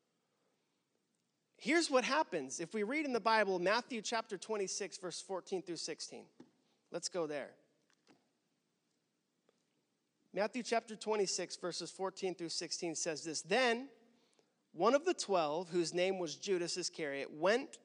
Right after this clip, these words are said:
to the chief priests and said, 'What will you give me if I deliver him over to you?'"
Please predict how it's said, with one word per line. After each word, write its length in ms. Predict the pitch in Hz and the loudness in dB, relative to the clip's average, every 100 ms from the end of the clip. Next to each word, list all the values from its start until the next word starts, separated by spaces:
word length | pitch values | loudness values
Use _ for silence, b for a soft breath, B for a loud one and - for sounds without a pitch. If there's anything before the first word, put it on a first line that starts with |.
| - | -4
to 100 | 196 | -2
the 100 | 175 | 0
chief 340 | - 220 - | 0 -2 -4
priests 340 | - 165 143 | -2 -2 -2
and 100 | 151 | -2
said, 380 | - 151 131 123 b b b b | -2 -2 -4 -6 b b b b
'What 320 | - 202 214 | 0 0 2
will 120 | 233 202 | 4 4
you 120 | 185 | 2
give 260 | 156 226 | 0 -2
me 320 | 175 143 143 - | -2 -2 -4 -6
if 140 | 165 | -6
I 100 | 165 | -6
deliver 360 | 160 151 214 165 | -4 -2 -2 -2
him 220 | 147 147 | -4 -2
over 220 | 185 190 | -4 -4
to 180 | 147 - | -8 -10
you?'" 140 | 107 | -12